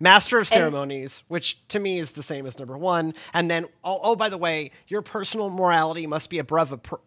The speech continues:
Speaker 1: above reproach. And I a hundred percent
Speaker 2: Yes.
Speaker 1: echo that.
Speaker 2: Yes. You must be transparent and honest and live with integrity, and everyone must know it.
Speaker 1: Yeah.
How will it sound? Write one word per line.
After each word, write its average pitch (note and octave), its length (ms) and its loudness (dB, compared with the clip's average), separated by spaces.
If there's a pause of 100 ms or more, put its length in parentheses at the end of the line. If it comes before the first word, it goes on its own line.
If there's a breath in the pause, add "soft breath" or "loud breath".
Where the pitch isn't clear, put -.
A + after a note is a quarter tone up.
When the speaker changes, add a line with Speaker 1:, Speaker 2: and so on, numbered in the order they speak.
Speaker 1:
above D#3 440 2
reproach. D#3 500 2
And G3 100 0
I C4 120 4
a C4 80 6
hundred A3 220 -2
percent A3 280 -8
Speaker 2:
Yes. G#3 240 -4
Speaker 1:
echo G3+ 300 0
that. G#2 380 -16 (500 soft breath)
Speaker 2:
Yes. - 480 -6 (640)
You A#3+ 180 -6
must B3+ 400 -2
be C4 320 -2
transparent C4 680 -4
and A#3 120 -6
honest A#3 460 -2
and G#3+ 160 -6
live G#3 140 -2
with A#3 180 -4
integrity, A3 580 -2
and G#3+ 120 -2
everyone G#3+ 480 -4
must G#3 240 -8
know F#3 160 -8
it. - 340 -18
Speaker 1:
Yeah. F#3 200 0